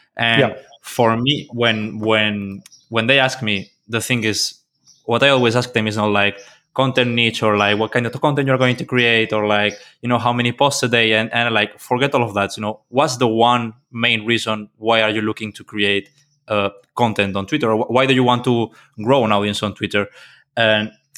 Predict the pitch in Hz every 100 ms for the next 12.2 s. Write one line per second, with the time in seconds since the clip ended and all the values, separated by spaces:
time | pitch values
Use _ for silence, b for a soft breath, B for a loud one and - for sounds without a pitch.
0 | - 131 - 131 123 131 143 135 135 135
1 | 123 - 117 110 - - - 123 - 131
2 | 113 117 107 113 104 110 101 - 107 107
3 | 95 90 104 101 104 101 107 95 90 101
4 | 107 - 113 110 139 139 127 131 120 120
5 | 110 - 120 104 - 135 127 127 - B
6 | B B - 113 110 107 - _ _ 123
7 | 117 113 117 110 110 110 107 107 104 104
8 | 104 - 104 107 - 156 113 101 104 -
9 | 107 135 147 117 123 123 104 107 120 104
10 | 104 113 131 98 104 110 101 110 104 107
11 | 104 104 101 107 104 104 104 - 101 98
12 | 101 98